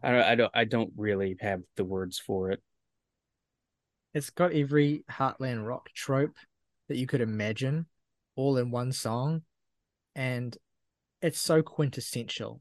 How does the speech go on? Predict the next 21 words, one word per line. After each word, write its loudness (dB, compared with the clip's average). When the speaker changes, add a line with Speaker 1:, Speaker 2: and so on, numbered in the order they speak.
Speaker 2:
in -6
the -6
way 0
that -2
it -8
uses -4
those -10
tropes. -8
It 2
feels 6
like, 4
you 2
know, -2
it's 0
the -6
same 4
song 0
that -2
Bruce 0
Springsteen -2
wrote -6